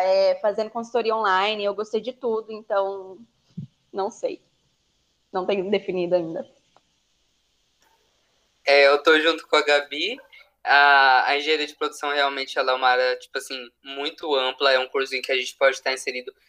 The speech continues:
Speaker 2: em diversos ramos, em diversas funções, e foi justamente esse um dos motivos que eu escolhi fazer engenharia de produção. Então, por eu estar no primeiro ano ainda, eu acho que é um pouco distante esse pensamento ainda do mercado de trabalho.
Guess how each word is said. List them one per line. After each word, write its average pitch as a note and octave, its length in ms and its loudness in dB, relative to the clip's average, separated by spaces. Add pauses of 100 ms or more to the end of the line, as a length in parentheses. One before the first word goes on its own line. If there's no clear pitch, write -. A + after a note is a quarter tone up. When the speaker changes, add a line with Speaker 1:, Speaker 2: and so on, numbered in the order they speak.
(180)
Speaker 2:
em C#3+ 80 -14
diversos C#3+ 460 0
ramos, C#3+ 540 2
em C#3 100 -8
diversas C3+ 480 0
funções, C#3+ 640 -4 (340)
e C3+ 80 -12
foi C#3+ 140 2
justamente D#3+ 640 0
esse D3+ 220 2
um F3+ 60 -2
dos E3 140 -4
motivos D3+ 420 -6
que - 120 -6
eu D3+ 40 0
escolhi D3 520 -2
fazer D3+ 280 0
engenharia C3+ 360 0
de - 100 -8
produção. C3 580 -2 (800)
Então, C#3+ 400 2 (360)
por E3+ 140 4
eu F#3+ 60 6
estar F#3+ 280 2
no E3 100 -2
primeiro D#3+ 440 0
ano D3+ 180 0
ainda, D3 340 -4
eu D3 140 6
acho C#3+ 260 0
que C#3 420 -2
é C3+ 140 4
um C#3 140 -6
pouco D3+ 260 -4
distante D3 580 -6
esse - 140 -10
pensamento C3 520 -4
ainda B2+ 200 -4
do C3 100 -10
mercado B2+ 480 -2
de - 120 -18
trabalho. B2 600 4